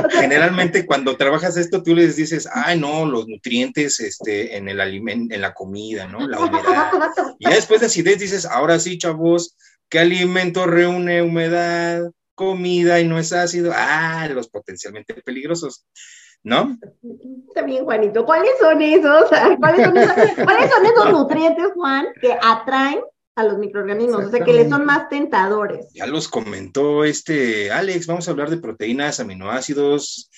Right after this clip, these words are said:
Speaker 1: lípidos y azúcares, pero de estos
Speaker 2: Ujú.
Speaker 1: que van a les, hacerles más útiles y los que van a buscar más van a ser aquellos que son los aminoácidos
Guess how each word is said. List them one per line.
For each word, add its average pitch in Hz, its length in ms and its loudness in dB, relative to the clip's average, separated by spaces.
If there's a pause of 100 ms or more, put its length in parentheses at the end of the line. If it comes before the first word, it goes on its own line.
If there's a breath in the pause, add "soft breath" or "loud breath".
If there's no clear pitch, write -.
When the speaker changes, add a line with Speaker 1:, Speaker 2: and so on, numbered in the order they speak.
(180 soft breath)
Speaker 1:
lípidos 143 680 0
y 117 40 -2
azúcares, 170 540 0
pero 120 240 -2
de 117 200 2
estos - 520 -4 (160)
Speaker 2:
Ujú. 220 520 -8 (180)
Speaker 1:
que 117 80 -8
van 156 220 -2
a 135 680 2
les, 117 400 -2
hacerles 151 380 -2
más 147 200 -6
útiles 156 360 -8
y - 40 -10
los 110 120 -10
que - 100 -20
van 120 120 -8
a 135 40 -8
buscar 135 300 -8
más 131 300 -6
van 127 140 -6
a 123 40 -8
ser 120 180 -8
aquellos 117 380 -10
que 117 100 -12
son 120 220 -6
los 117 160 -6
aminoácidos 110 840 -10